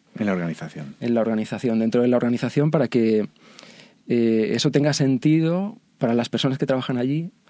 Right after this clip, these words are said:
Speaker 2: eso tenga sentido a la hora de, si tú construyes algo, que tanto sea bueno para las personas que, a las que se lo quieres dar, como que sea bueno para las personas que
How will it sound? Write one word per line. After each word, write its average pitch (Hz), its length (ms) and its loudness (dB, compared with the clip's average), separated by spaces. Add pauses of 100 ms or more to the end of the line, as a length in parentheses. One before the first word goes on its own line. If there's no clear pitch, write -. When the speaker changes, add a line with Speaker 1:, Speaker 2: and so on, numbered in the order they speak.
(120)
Speaker 2:
eso 127 180 -2
tenga 131 220 0
sentido 143 480 2
a 127 40 2
la 113 120 2
hora 120 180 2
de, 110 680 2 (380)
si 123 160 -2
tú 123 120 -2
construyes 139 500 0
algo, 160 460 0 (100)
que 117 140 -6
tanto 113 400 -4
sea 131 200 2
bueno 147 360 2
para 131 380 0
las 127 160 -6
personas 131 340 -6
que, - 100 -8
a 120 60 -4
las 113 160 -6
que 113 240 -4
se 120 80 -8
lo 113 100 -4
quieres 123 220 -2
dar, 147 160 -2
como 123 180 0
que - 80 -12
sea 117 160 0
bueno 127 220 0
para 139 100 -2
las 107 120 -6
personas 131 360 -6
que 113 300 -6